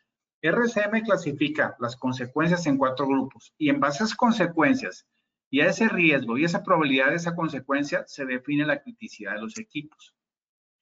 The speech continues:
Generalmente se define con una tabla, como lo, lo dijo bien, lo dijo Naim hace rato en su presentación, y lo vimos muy, muy a, muy a, a, hay una probabilidad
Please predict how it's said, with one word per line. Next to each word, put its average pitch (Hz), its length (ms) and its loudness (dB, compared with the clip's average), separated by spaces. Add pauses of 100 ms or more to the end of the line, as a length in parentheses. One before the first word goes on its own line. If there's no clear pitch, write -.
(220)
Generalmente 170 760 2
se 170 180 -2
define 147 480 2
con 135 160 0
una 143 280 2
tabla, 135 440 0
como 110 200 -2
lo, 107 200 -8
lo 110 120 -6
dijo 117 320 -6
bien, 123 220 0
lo 123 80 0
dijo 123 300 -2
Naim 113 320 0
hace 120 200 -4
rato 113 260 -4
en 117 80 -4
su 117 100 -16
presentación, 110 680 -10
y 123 60 0
lo 98 180 -8
vimos 95 300 -18
muy, 104 240 -20
muy 104 140 -18
a, 98 200 -6
muy 101 140 -16
a, - 480 -16
a, - 120 -16 (960)
hay 131 80 0
una 170 180 4
probabilidad 147 540 4